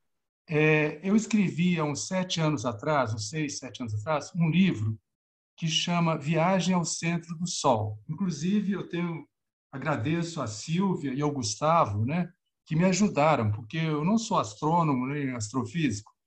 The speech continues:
Minha área é ciência da matéria condensada e tal, sistemas de baixa dimensionalidade, mecânica estatística,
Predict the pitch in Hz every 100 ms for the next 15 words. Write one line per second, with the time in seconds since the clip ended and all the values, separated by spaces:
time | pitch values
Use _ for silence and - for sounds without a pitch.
0 | _ _ - 131 131 147 160 160 139 123
1 | 104 143 139 - 131 127 131 147 156 180
2 | 170 147 151 151 123 104 139 160 156 _
3 | _ _ _ _ - - 156 151 120 123
4 | 127 - 143 131 139 123 117 135 135 120
5 | 117 147 - 131 110 - 156 139 - 120
6 | 113